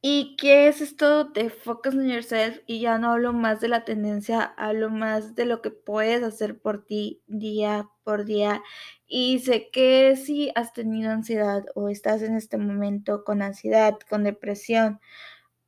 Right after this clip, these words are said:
o con trastornos o enfermedades que te han impedido eh, ya sea hacer o solamente cansancio mental, y creo que aquí, ah, fomentamos que la salud mental es muy importante y no es un juego.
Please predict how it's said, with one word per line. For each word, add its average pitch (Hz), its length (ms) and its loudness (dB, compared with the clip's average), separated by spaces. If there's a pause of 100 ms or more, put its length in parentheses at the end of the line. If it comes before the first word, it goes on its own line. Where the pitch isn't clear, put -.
(840)
o 247 480 6
con 247 280 -2
trastornos 254 960 -2
o - 60 -4
enfermedades 214 920 -2
que - 120 -16
te 220 340 -4
han 208 300 -2
impedido 208 840 -2 (520)
eh, 214 380 0
ya 208 200 2
sea 208 460 -2 (180)
hacer 208 440 -2
o 214 240 2
solamente 214 640 -4
cansancio 208 680 -4
mental, 202 720 -4
y 214 160 -10
creo 214 220 -2
que 233 100 -2
aquí, 220 540 -8 (460)
ah, 220 760 2
fomentamos 214 680 -4
que 240 420 0
la 220 220 0
salud 220 280 -4
mental 214 480 -2
es 214 200 -10
muy 208 400 -2
importante 208 840 -6
y 226 200 -2
no 233 240 2
es 233 320 -2
un 240 220 -4
juego. 220 540 -2